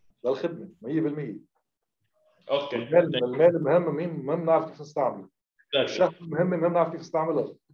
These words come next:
Speaker 1: تنعمل عيال، مش مشان تروح نطق حنا.
Speaker 2: بس دخلك ما سألت هيك، أنت رحت على التيل لوميير، بس شو رجعت عملت؟ تع-، تع-، عندك ثلاث أولاد لأنه قلت.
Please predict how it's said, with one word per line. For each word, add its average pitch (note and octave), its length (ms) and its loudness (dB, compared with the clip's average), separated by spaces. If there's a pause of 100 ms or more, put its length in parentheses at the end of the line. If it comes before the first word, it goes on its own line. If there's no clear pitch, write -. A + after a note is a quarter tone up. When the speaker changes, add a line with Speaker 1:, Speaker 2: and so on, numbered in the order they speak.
(360)
Speaker 1:
تنعمل C#3+ 360 2
عيال، E3 560 6
مش - 140 -20
مشان D3+ 240 -12
تروح C#3 320 0
نطق B2+ 480 -6
حنا. C3+ 320 -4 (760)
Speaker 2:
بس A#2+ 60 -6
دخلك E3 320 2
ما F3+ 100 0
سألت G#3+ 280 -2
هيك، F3+ 100 0
أنت C3 200 -6
رحت D#3 220 -2
على C3+ 100 -4
التيل C3 180 -2
لوميير، B2+ 400 -4
بس - 160 -8
شو D3+ 60 -2
رجعت F3+ 240 -4
عملت؟ B2 360 -6 (240)
تع-، A2 320 -4
تع-، A2+ 200 -4
عندك C3 360 -6
ثلاث C3+ 180 -2
أولاد C3+ 220 0
لأنه A2 280 -8
قلت. A2 300 -12